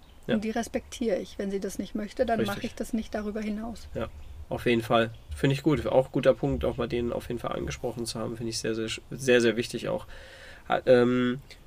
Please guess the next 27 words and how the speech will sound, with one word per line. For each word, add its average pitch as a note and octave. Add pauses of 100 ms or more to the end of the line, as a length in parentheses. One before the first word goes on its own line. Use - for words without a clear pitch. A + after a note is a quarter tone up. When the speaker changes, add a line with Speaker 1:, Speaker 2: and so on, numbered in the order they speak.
(200)
Speaker 1:
wie D#3
sieht E3
für -
dich C#3+
die D3
Zukunft C#3
aus? - (340)
So A#2
für A2+
dieses A#2+
Speaker 2:
Hm. C#4
Speaker 1:
Thema C#3
oder A#2+
auch A#2+
in A#2
dem A2
Bereich. B2+
So, B2
wie B2+
sieht C3
für -
Speaker 2:
Hm. -
Speaker 1:
dich C3
so C3+
die A#2+
Zukunft B2
aus? -